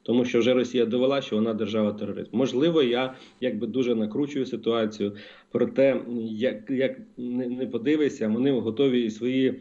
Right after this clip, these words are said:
нитки газопроводів підривати, так? Готові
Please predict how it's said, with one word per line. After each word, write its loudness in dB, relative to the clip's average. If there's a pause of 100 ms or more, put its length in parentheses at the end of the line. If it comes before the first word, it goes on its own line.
(100)
нитки 0
газопроводів -2
підривати, -2
так? -4 (280)
Готові 0